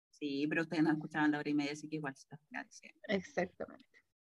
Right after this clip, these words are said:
Speaker 1: Sí, así que este capítulo le va a dar el inicio a esta nueva temporada con las invitaciones ya, ya realizadas para celebrar este día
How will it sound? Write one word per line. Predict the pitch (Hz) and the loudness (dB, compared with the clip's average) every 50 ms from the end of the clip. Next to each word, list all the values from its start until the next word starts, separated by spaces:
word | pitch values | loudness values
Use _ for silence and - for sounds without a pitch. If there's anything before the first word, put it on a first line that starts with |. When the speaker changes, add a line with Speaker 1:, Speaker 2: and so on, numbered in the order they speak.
| _ _ _ _ _ _ _ _ - - - | _ _ _ _ _ _ _ _ -20 -18 -14
Speaker 1:
Sí, | - - 165 - - | -6 -6 -4 -2 -2
así | - 160 - 190 | -2 -2 -2 -2
que | 185 185 185 190 180 - - | 0 0 0 0 -2 -4 -4
este | - 202 - - | -6 -6 -4 -2
capítulo | 202 196 190 190 190 208 208 208 220 226 220 | -2 0 0 0 0 0 0 2 2 2 2
le | 208 190 185 | 0 0 0
va | 180 190 | 0 0
a | 185 | 2
dar | 175 175 175 - - - | 2 2 0 0 -2 -2
el | 214 214 226 | 0 2 4
inicio | 226 220 220 233 247 262 262 240 226 214 202 202 208 - | 4 4 6 6 6 6 6 4 2 2 2 2 -2 -2
a | - 190 190 | 0 0 0
esta | 196 - - 185 | 0 -2 -4 -2
nueva | 190 185 185 190 185 | -2 0 0 0 -2
temporada | 185 190 180 180 - 180 165 175 170 170 170 175 196 - _ - _ _ _ _ | -2 -4 -8 -4 -4 0 2 2 4 4 4 2 0 0 _ -16 _ _ _ _
con | - 185 | -4 -4
las | 185 - | -2 0
invitaciones | 196 180 175 185 175 180 185 - - 180 180 175 185 175 | -2 -2 -2 -2 -2 -2 -2 -2 -2 -2 -2 -2 -4 -4
ya, | 170 175 175 170 165 165 165 165 165 _ _ - | -4 0 2 2 4 4 2 0 -2 _ _ -10
ya | - 180 175 170 | -4 0 0 2
realizadas | 170 175 165 165 156 160 180 175 - | 2 2 2 0 0 2 2 0 2
para | - 175 170 | 0 -4 -4
celebrar | 170 - 170 165 160 160 165 165 160 _ _ _ _ _ _ - | -4 -6 -4 -4 -2 0 0 -2 -4 _ _ _ _ _ _ -6
este | - 180 - - 175 170 | -6 -6 -4 -4 -4 -4
día | 175 170 165 165 165 165 160 165 | -2 0 0 2 2 4 2 2